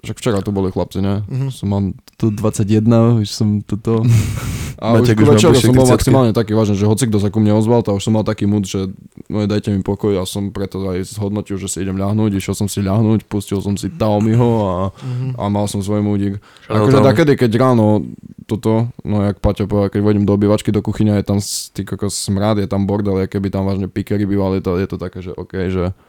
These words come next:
Speaker 1: že toto som si nepredstavoval, ale tá čo upraceš, to je to v pohode.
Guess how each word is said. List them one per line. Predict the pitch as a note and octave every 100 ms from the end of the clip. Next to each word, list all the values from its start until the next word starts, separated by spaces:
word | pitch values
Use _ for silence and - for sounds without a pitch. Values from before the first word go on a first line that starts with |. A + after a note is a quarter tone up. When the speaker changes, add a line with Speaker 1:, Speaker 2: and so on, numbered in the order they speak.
| _ _ _ _
Speaker 1:
že | -
toto | - F#2
som | G2 G#2
si | G2
nepredstavoval, | G2+ G2+ G#2+ G2 A2 A2 A2 A#2+ B2
ale | G#2+ G2
tá | G#2
čo | - F2+
upraceš, | F2+ A2+ G2+
to | F#2+
je | F2+
to | F2+
v |
pohode. | F2+ F2+ F2+